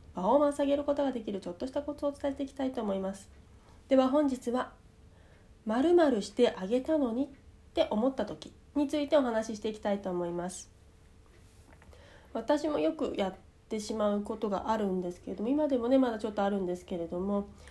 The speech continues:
よくね、なんか誰かに、「〇〇してあげたのにな、か-、なんか報われないな」とかね、そんな風に思ったことある方もいるかもしれません。うん。で、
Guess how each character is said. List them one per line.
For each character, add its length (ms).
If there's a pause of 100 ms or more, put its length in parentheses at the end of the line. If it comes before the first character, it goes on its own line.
(160)
よ 120
く 120
ね、 120
な 180
ん 40
か 220
誰 200
か 140
に、 240 (300)
「〇 180
〇 220
し 60
て 100
あ 40
げ 100
た 100
の 120
に 120
な、 220
か-、 180 (400)
な 100
ん 60
か 180
報 240
わ 100
れ 120
な 120
い 80
な」 280
と 100
か 140
ね、 320
そ 120
ん 60
な 60
風 120
に 60
思 160
っ 60
た 100
こ 140
と 240 (120)
あ 120
る 100
方 300
も 80
い 80
る 60
か 120
も 140
し 100
れ 100
ま 180
せ 200
ん。 80 (840)
う 60
ん。 220 (260)
で、 360